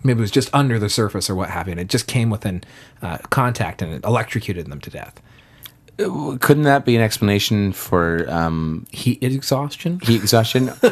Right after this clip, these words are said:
Speaker 2: Not only that, but also static electricity. I mean, it's not, uh, you can,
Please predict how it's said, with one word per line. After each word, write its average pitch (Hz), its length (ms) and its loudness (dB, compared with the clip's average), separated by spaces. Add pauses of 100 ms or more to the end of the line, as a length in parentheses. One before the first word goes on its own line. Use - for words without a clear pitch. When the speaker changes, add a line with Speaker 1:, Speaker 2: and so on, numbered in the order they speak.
(140)
Speaker 2:
Not 147 180 0
only 135 180 6
that, 135 120 6
but 113 80 6
also 113 300 4
static 107 400 2
electricity. 98 640 0 (120)
I 95 60 0
mean, 90 160 2
it's 90 160 0
not, 107 160 0 (360)
uh, 90 260 2 (120)
you 98 240 0
can, 117 640 2